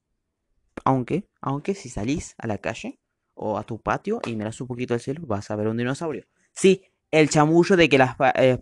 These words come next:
los pájaros son dinosaurios. Y, pero es real, es real, es real. Son dinosaurios. <laughs> Son descendientes directos de los dinosaurios, los pájaros. Y si no lo sabías, lo sabes ahora. Sí, las palomas son dinosaurios. <laughs>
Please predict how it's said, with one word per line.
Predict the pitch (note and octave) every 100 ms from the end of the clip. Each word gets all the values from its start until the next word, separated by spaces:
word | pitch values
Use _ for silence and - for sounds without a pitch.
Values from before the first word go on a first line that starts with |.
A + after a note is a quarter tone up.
| -
los | A#2+
pájaros | - C3+ D#3 D3
son | - C#3
dinosaurios. | C#3+ C3+ B2+ C#3+ A2
Y, | - D3
pero | C#3+ D#3+
es | F3
real, | F#3 F#3+ F3
es | A#2 A#2
real, | C#3 B2+ C3+ A#2
es | - A2+
real. | B2 C3 - - _ _
Son | - A#2+
dinosaurios. | B2+ A#2 - B2+ A2+ D2 - - - -
<laughs> | G#3+ - - -
Son | - D3 D#3
descendientes | D#3 C3+ C3 C#3 D3
directos | C#3 B2+ B2+
de | C3
los | A#2+
dinosaurios, | A#2 A#2+ B2 G#2
los | G#2+
pájaros. | - A2 G2 -
Y | C#3+
si | E3
no | F3+
lo |
sabías, | F#3+ F3+ F3+
lo | D3
sabes | C3+ C3 C3+
ahora. | A#2 G#2+ G2+ F2+
Sí, | _ - A2 - -
las | C#3 B2+
palomas | E3+ A3+ D#3+
son | - D#3
dinosaurios. | C3 A2 G#2 F#2 G2+ - _ _ _ _ _ _ _ _ _ _ _ _ _ _ _ _ _ _
<laughs> | - - - - -